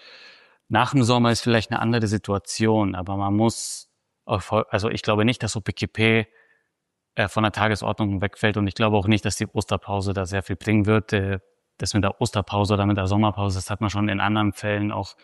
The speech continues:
in den Jahren zuvor, äh, immer wieder gehört und immer ist dann irgendwie was Neues da gekommen. Ähm, und O P K P ist eben nicht der einzige Fall,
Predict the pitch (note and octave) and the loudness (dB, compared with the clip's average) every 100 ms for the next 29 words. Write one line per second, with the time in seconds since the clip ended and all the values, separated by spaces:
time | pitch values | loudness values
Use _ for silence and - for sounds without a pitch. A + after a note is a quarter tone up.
0 | - - _ A2+ G#2 G#2+ G#2+ G#2+ - A2+ | -20 -20 _ 2 4 4 2 -2 -2 2
1 | A2+ A2+ A2 - - - _ _ B2 A2 | 2 0 -4 -12 -20 -20 _ _ 0 2
2 | A2 A2 A#2+ A#2 G#2+ A#2 G#2+ A2 G2+ G#2+ | 4 2 2 0 2 2 4 2 4 4
3 | A2+ A2+ G#2+ G2+ A#2+ A#2 A2 - G#2 G#2+ | 2 2 -2 -2 2 2 2 -4 -6 -6
4 | G2+ G2+ G2+ G2+ F#2+ F#2 - F#2 F#2+ G2+ | -4 -2 0 0 0 -4 -6 -6 -6 -6
5 | F#2 F#2+ G2+ G2 G2 - _ _ - - | -6 -6 -2 0 -2 -6 _ _ -14 -12
6 | - - - - _ _ _ _ A#2+ G2+ | -14 -18 -20 -20 _ _ _ _ 0 0
7 | F#2 F#2 F#2 F#2 F#2 F#2 F#2 F#2+ _ A#2 | 0 -2 -4 -4 -6 -8 -10 -14 _ -4
8 | A2+ A2+ - - A2 A#2 G#2 A2+ A2 A#2+ | -2 -4 -6 -2 2 2 2 2 4 2
9 | B2 _ _ _ _ _ _ _ _ - | 0 _ _ _ _ _ _ _ _ -8
10 | - A2 D3 B2 A2 - G2+ G2 A2 A#2+ | -4 -2 -2 -2 -2 -4 -4 -2 -2 -2
11 | C3+ | -6